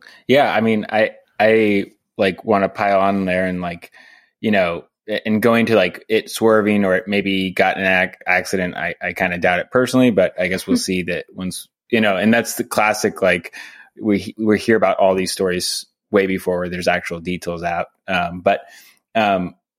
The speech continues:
Speaker 1: I, I always think it's such a skewed thing, and, and it's like, um, you know, even if, even if at some point there is an accident, um, it's,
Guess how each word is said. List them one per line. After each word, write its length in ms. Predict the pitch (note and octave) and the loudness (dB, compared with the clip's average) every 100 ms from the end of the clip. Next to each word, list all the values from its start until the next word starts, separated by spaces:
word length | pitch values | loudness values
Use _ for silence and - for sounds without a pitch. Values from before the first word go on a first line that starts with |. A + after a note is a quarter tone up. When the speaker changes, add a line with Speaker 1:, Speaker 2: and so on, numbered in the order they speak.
| - | -2
Speaker 1:
I, 100 | A2+ | 0
I 120 | A2 | 2
always 200 | C#3+ C#3 | 2 2
think 160 | C#3 A2+ | 2 0
it's 160 | G#2+ | 0
such 160 | A#2 G#2+ | -2 0
a 80 | G#2 | -4
skewed 420 | - A2 G#2+ F2+ | -2 0 0 2
thing, 300 | G#2 G2 F#2 | 0 0 -4
and, 180 | F2 - | -6 -10
and 100 | F#2+ | -12
it's 120 | F2+ F#2+ | -4 -2
like, 320 | F2 - - - _ _ _ _ - | -2 -6 -18 -20 _ _ _ _ -6
um, 440 | F#2 F2 E2 D#2+ _ _ _ - | -4 -4 -6 -16 _ _ _ -8
you 120 | G#2+ | -4
know, 340 | F#2+ E2+ D2 - - | -2 -4 -10 -18 -14
even 280 | - C3 C#3 | 0 2 2
if, 200 | B2 - - - - | 0 -14 -18 -14 -2
even 220 | A#2+ B2+ | 0 2
if 100 | A#2+ | 0
at 100 | A2+ | 0
some 140 | A#2+ A2 | -2 0
point 220 | A#2 G2 | 0 2
there 160 | G2+ | 2
is 200 | A#2 A#2 | 2 2
an 80 | G#2 | 0
accident, 540 | F#2 F#2+ - F#2+ G2+ - - | 0 -2 -4 -6 -6 -8 -4
um, 460 | G2 F2+ F2 F2+ - _ _ - _ _ | -2 -2 -4 -10 -18 _ _ -20 _ _
it's, 440 | G#2 F#2+ - - | -4 -4 -4 -8